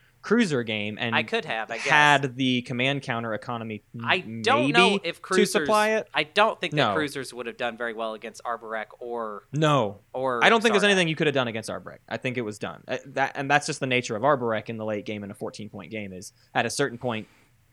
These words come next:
Speaker 1: there becomes nothing you can do about Arborek. You have to just race them.
Speaker 2: Yeah. So anyways, on top of everything,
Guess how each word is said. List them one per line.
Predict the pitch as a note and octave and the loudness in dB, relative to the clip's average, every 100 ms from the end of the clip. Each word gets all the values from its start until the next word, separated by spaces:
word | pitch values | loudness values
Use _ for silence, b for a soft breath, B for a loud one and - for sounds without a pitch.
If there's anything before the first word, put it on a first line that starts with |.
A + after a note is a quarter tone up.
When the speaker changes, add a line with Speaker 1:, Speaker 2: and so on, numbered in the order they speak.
| _ | _
Speaker 1:
there | A#2+ A#2+ | -2 -2
becomes | A2 A#2+ B2 A2 | -2 -6 -6 -8
nothing | A2+ G#2 A2 | -8 -10 -8
you | G2+ | -10
can | G#2 | -8
do | G2+ F#2 | -8 -8
about | F#2+ | -8
Arborek. | F#2 D2 C#2+ - G#2+ | -8 -8 -12 -14 -10
You | G2+ | -6
have | G2 | -8
to | - | -8
just | G2 - | -14 -10
race | G2 G2 - | -8 -8 -12
them. | - - - | -16 -20 -12
Speaker 2:
Yeah. | C3 A2 _ | -10 -10 _
So | - B3+ | -2 0
anyways, | B3 C4+ G#3 D#3 C3+ - | 2 2 4 2 2 2
on | A#3+ | 2
top | A3+ G#3 D#3 | 2 0 0
of | |
everything, | C#3 B2+ B2+ B2+ A2+ A2+ | -4 -4 -4 -4 -4 -4